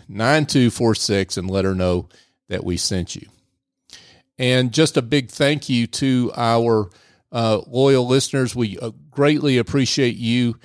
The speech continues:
Uh, you've supported us now. We're up to episode number six hundred and thirty or whatever this is, but, uh, uh, we're about to celebrate seven years of this show, and you have, uh, been with us the whole way, and we appreciate you. And one of the things that you have done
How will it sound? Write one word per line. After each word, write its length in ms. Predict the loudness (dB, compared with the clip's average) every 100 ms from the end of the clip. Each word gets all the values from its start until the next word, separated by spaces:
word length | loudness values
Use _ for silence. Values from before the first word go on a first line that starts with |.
| _ _ _ _ -6
Uh, 220 | -4 -4 -8 -20 _
you've 220 | -4 -2
supported 500 | -2 -2 2 2 4
us 340 | 2 0 -4 -6
now. 300 | -2 0 0
We're 280 | 0 2 2
up 220 | 0 -8
to 200 | -8 -8 -8
episode 460 | -4 -2 0 0 2
number 220 | 0 -2
six 300 | -2 -6 -2
hundred 280 | -2 -2 -4
and 160 | -4
thirty 380 | 0 2 2 0
or 80 | 0
whatever 340 | 2 0 2
this 260 | 0 -2 0
is, 340 | 2 2 0
but, 320 | -4 -6 -2 0
uh, 180 | 0 -2 -16 -20 -20 _
uh, 200 | 0 0 2
we're 340 | 0 0 -4
about 340 | -2 2 0
to 60 | 0
celebrate 540 | -2 0 0 0 0
seven 340 | 0 0 2 0
years 280 | 0 0 0
of 80 |
this 120 | -4 -4
show, 400 | 0 2 2 0
and 220 | -4 -2
you 220 | 0 0
have, 300 | -2 -4 -4
uh, 140 | -2 -2
been 280 | -4 -4
with 140 | 0 0
us 140 | -2
the 80 | -4
whole 220 | 0 0
way, 200 | 0 0
and 120 | -2
we 100 | -2
appreciate 500 | -4 -4 -4 -2 -4 -4
you. 220 | -2 -2
And 140 | 0
one 140 | 0 0
of 60 |
the 40 | -2
things 280 | -2 -2 -4
that 200 | -6 -4
you 100 | -4
have 140 | 0
done 360 | 2 4 2